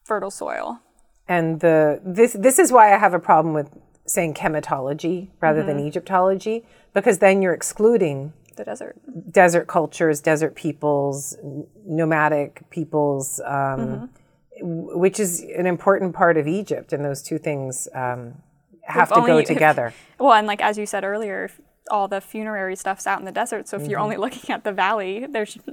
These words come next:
Speaker 1: not much left, 'cause
Speaker 2: Right.
Speaker 1: the Nile has
Speaker 2: Yeah, and it's interesting that the Egyptians like to think in terms of binaries. So you
Speaker 1: Mm-hmm.
Speaker 2: get your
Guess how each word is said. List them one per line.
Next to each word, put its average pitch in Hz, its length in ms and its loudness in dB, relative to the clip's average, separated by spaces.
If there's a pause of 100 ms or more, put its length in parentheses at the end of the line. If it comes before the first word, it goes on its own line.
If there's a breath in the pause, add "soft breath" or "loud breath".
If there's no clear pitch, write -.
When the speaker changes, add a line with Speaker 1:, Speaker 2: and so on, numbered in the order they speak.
(120)
Speaker 1:
not - 440 -2
much - 440 -8
left, - 480 -4
'cause 160 100 -4
Speaker 2:
Right. 151 240 2 (800)
Speaker 1:
the 208 80 -10
Nile 190 280 -6
has 202 440 -10 (1300 soft breath)
Speaker 2:
Yeah, 180 440 8
and 214 260 6
it's 226 240 4
interesting 254 480 4
that 208 140 2
the 196 160 2
Egyptians 180 400 -2
like 180 140 4
to 175 80 0
think 175 220 -2
in 170 100 -2
terms 170 260 -2
of 160 80 -2
binaries. 160 560 2
So 262 180 2
you 190 80 4
Speaker 1:
Mm-hmm. 180 120 4
Speaker 2:
get 180 300 6
your 151 380 4